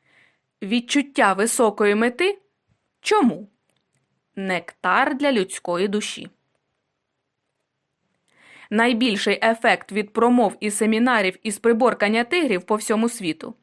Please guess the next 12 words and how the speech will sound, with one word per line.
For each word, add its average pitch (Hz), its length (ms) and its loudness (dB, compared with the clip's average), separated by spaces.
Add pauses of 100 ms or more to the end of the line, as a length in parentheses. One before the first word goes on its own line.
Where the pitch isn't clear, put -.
(480)
це 185 200 0
те, 254 340 0
що 208 200 -2
вони 269 200 2
допомагають 269 680 2
людям 269 320 2
знаходити 262 800 0
або 262 240 0
повертати 247 680 0
собі 269 280 0
відчуття 185 560 -4
мети. 202 340 -8